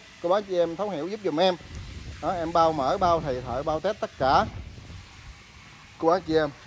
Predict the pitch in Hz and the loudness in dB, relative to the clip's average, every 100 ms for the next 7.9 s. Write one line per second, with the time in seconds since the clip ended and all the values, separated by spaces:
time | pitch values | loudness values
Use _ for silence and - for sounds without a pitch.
0 | - - - - 143 185 185 165 151 143 | -20 -20 -20 -10 -4 -4 2 2 2 0
1 | 156 165 151 - - - - - - - | 0 0 -2 -8 -14 -14 -12 -10 -10 -12
2 | - - - - - - - 160 156 143 | -14 -12 -12 -12 -14 -16 -8 0 2 0
3 | 120 143 147 147 143 - - - - - | -6 -4 -4 -2 -4 -8 -10 -10 -10 -10
4 | - 151 - - 131 196 170 - - - | -8 -6 -4 -2 -2 0 -2 -6 -16 -18
5 | - - - 156 160 151 147 190 165 139 | -16 -14 -6 -2 -2 -2 -4 -6 -4 -4
6 | 123 - - - - - - 160 160 196 | -4 -10 -16 -16 -18 -16 -8 0 2 2
7 | 165 160 160 151 165 - 165 170 | 2 2 2 0 -2 4 4 4